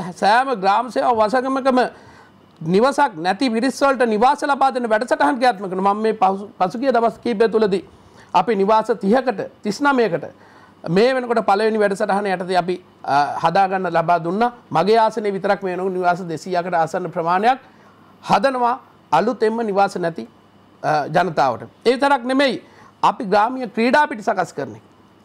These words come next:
සහ ජාතික පාසල් දහසක් වැඩසටහන අපි ගෙනහැල්ලා. මේ වෙනකොට පාසල් දහසක් ජාතික පාසල් මෙතුමා කියනවා මේ, අ,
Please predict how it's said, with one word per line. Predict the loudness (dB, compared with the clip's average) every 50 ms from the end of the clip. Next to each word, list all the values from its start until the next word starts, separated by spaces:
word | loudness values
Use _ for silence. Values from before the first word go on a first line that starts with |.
| _ -4 0
සහ | 2 4 4 2 0 -2 -6 -4
ජාතික | 0 2 2 2 2 0 -4 -6 -6 -4 -2
පාසල් | 0 2 2 2 2 0 0 0 -2 -4 -10 -20 _ _ _ -2 2
දහසක් | 2 2 2 2 0 -2 -4 -4 -2
වැඩසටහන | -2 -2 -2 -2 -2 -2 -2 0 0 -2
අපි | -2 -2
ගෙනහැල්ලා. | -4 -2 -2 0 -2 -2 -4 -6 -12 -20 -20 -20 _ 0
මේ | 0 2 2
වෙනකොට | 2 0 0 -2 0
පාසල් | 2 2 2 2 2 0 -2 -2 0 0
දහසක් | -2 -2 -2 -2 -2 -2 -2 0 0
ජාතික | 0 0 0 0 -4 -4 -2
පාසල් | -2 0 0 0 0 0
මෙතුමා | -2 -2 -2 -2 -2 -4
කියනවා | -2 -4 -4 -2 -2 -4 -4 -6 -14 -20 -20 -20 -20 _ _
මේ, | 0 0 2 0 0 -4 -8 _ _ _ _ -2
අ, | 0 2 2 2 0 -2 -6